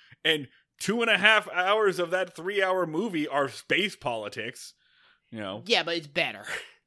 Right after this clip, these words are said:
Speaker 2: The space,
Speaker 1: <laughs>
Speaker 2: this, really, the space politics are cooler, where it's like the will of the emperor, and, like, listen, if you, if I'm sitting down and I'm like, "All right, how does all this work?" And somebody's like, "All right, I need to explain to you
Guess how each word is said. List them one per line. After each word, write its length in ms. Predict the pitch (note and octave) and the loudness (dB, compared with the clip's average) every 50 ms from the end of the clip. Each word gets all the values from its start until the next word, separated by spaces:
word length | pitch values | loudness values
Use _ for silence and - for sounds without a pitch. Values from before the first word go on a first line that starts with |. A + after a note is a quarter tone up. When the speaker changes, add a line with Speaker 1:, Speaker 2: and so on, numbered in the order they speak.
| _ _ _ A3+ A3 - - - | _ _ _ -12 -12 -10 -6 -2
Speaker 2:
The 80 | A#3 | 0
space, 380 | D#3+ - - D4+ D#4 C#4+ - - - | 2 2 2 2 0 0 0 -4 -8
Speaker 1:
<laughs> 100 | _ - | _ -10
Speaker 2:
this, 220 | A#3+ B3 A#3+ - - - _ - | -6 -6 -6 -6 -6 -10 _ -12
really, 360 | A#3+ A3 E4+ E4+ C4 G3 F3+ - _ _ _ _ _ _ _ _ _ _ _ _ _ _ - | -6 -4 -2 -2 -2 -4 -6 -8 _ _ _ _ _ _ _ _ _ _ _ _ _ _ -4
the 140 | A3+ C4+ B3+ | 0 2 2
space 420 | - - - F4+ F4 D#4 B3 - | 2 2 2 0 0 2 2 0
politics 800 | - - - - B3+ A#3 G#3 F3 - - - - F#3 - - F#3 | -2 -2 0 2 2 2 2 0 -4 -6 -6 -4 -4 -4 -4 -4
are 120 | - - - | -6 -8 -12
cooler, 600 | - - - A#3 A#3 A3 G3 E3+ C#3 A2+ G#2 - _ - - _ | -12 -8 -4 -2 -2 0 -2 -2 -6 -10 -14 -20 _ -20 -18 _
where 160 | - G3+ G3+ | -8 -4 -4
it's 160 | G3+ G3 - A3 | -4 -2 -2 -2
like 220 | G3 F3+ - - _ - - - | -4 -4 -4 -10 _ -20 -16 0
the 180 | F3 G#3 C4 | 4 6 6
will 440 | B3+ A3+ A3 C4 C#4+ C#4+ C4 C4+ A#3+ | 6 6 4 6 10 10 10 10 8
of 140 | A3+ G#3 F#3 | 6 4 2
the 180 | A3 G#3 F#3+ | 0 2 2
emperor, 360 | G3 G3+ G3+ D#3+ F3+ D#3+ C#3 - - - - - _ - | 2 0 0 -2 -6 -6 -6 -8 -12 -18 -20 -16 _ 0
and, 140 | A3+ A#3 A3+ | 0 0 2
like, 300 | A#3 A3 G#3 G3 - - _ _ _ _ _ _ _ _ _ _ | 0 -2 -2 -4 -6 -12 _ _ _ _ _ _ _ _ _ _
listen, 300 | - A#3+ C#4 C4+ - - - | -2 0 2 2 2 2 0
if 200 | A#3+ A3+ F#3+ G#3+ | -2 -2 -2 0
you, 280 | A3+ C#4 D4+ D4+ C#4+ - | 0 0 0 0 -2 -2
if 140 | - A#3+ A3 | -4 0 2
I'm 160 | B3+ D4+ E4+ | 2 4 4
sitting 320 | C#4 - - C#4 C4 B3+ A3 | 4 4 4 2 2 0 2
down 160 | A3+ G#3+ G#3+ | 2 2 2
and 80 | G3+ G3 | 2 0
I'm 120 | F#3 F#3 | -2 -2
like, 200 | F3+ F3 E3+ - | -4 -4 -4 0
"All 80 | F#3+ G3+ | 2 4
right, 140 | F#3 E3+ - | 4 2 4
how 180 | E3 G#3 A3 | 4 4 4
does 160 | A3 A3 G#3+ A3 | 4 2 0 0
all 140 | G3+ F#3+ | -2 -2
this 180 | E3+ F#3 - - | -2 -4 -6 -4
work?" 220 | F#3 F3+ D3 - | -4 -4 -4 -4
And 100 | D3+ D3 | -6 -6
somebody's 340 | - - F3 F3 E3+ E3 D#3+ | -6 -6 -4 -4 -4 -4 -4
like, 200 | E3+ D3 C#3+ - - | -4 -6 -6 -2 2
"All 80 | F#3 | 2
right, 160 | F3 D#3+ D3+ C#3 | 4 4 2 2
I 120 | D#3+ F3+ | 0 0
need 160 | F#3+ A3 A3+ | 0 -2 -2
to 80 | A#3 A#3 | -2 -2
explain 400 | G#3+ - - - A3+ G#3+ G3+ F#3+ | -2 -4 -4 -2 -2 0 0 -2
to 80 | F#3 F#3 | -2 -4
you 160 | E3+ D#3+ | -8 -8